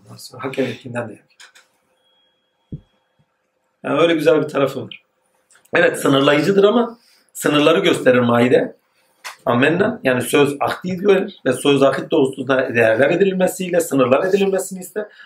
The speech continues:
Ama o sınırlarda yükseltici bir süredir. Yükselilmesi gerektiğinin bilincini verir. Onun için sözü sorgu suale alıyor bak.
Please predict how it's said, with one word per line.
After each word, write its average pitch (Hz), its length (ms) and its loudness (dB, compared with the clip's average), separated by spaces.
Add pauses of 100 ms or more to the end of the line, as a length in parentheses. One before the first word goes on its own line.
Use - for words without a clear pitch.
Ama 147 200 -2
o 214 160 2
sınırlarda 196 760 4
yükseltici 135 760 0
bir 117 60 -6
süredir. - 500 -18 (420)
Yükselilmesi 156 680 0
gerektiğinin 156 480 -2
bilincini 131 380 0
verir. - 260 0 (380)
Onun 208 160 0
için 151 260 -2
sözü 175 460 0
sorgu 180 320 0
suale 170 340 4
alıyor 120 240 0
bak. - 220 -2